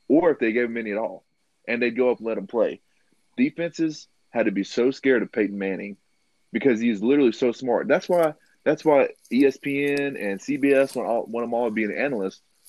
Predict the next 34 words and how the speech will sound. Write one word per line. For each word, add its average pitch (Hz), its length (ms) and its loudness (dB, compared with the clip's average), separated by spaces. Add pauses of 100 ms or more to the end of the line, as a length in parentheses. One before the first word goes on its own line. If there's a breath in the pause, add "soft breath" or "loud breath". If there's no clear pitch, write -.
because 107 300 2
he 165 80 -4
could 147 140 0
go 117 180 4
up 127 180 4
and, 101 180 -4
I 104 40 -4
mean, 107 160 -6
like, 101 180 -6
in 107 160 -8
this, 104 200 -8
the 107 200 -2
way 131 240 2
he 156 100 0
could 104 140 -10
probably 120 340 0 (600)
detail 98 640 0
and 95 160 -6
dissect 110 520 2 (680)
these 101 160 -4
defenses 92 760 -2
is 98 160 -4
amazing. 101 500 -2
I 92 60 -6
mean, 101 240 -6 (320)
how 123 160 0
smart. 127 420 -2 (280)
He 196 80 4
wasn't 156 260 2
the 127 60 -2
most 135 240 -2
athletic 101 360 0
guy, 80 220 -6 (160)
no. 90 300 -4